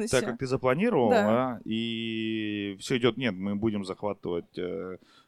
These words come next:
Speaker 1: в своей теме, в с-, по своему продукту рынок, да, то есть мы хотим сделать так, чтобы если утка в ресторанах, то это дакет в любом случае, и всё составляющие там от, э,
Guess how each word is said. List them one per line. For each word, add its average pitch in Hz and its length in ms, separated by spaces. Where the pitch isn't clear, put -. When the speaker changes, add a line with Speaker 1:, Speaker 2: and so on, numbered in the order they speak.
Speaker 1:
в 87 180
своей 92 420
теме, 92 480
в 80 60
с-, - 100
по - 120
своему 92 680
продукту 90 800
рынок, 123 340
да, 98 200
то 90 100
есть - 120
мы 95 100
хотим 95 300
сделать 92 220
так, 98 140
чтобы 90 380
если 95 240
утка 104 360
в 87 60
ресторанах, 98 600
то 98 120
это 92 180
дакет 113 360
в 95 80
любом 101 300
случае, - 460
и 104 320
всё - 160
составляющие 98 680
там 90 220
от, 87 360
э, 87 360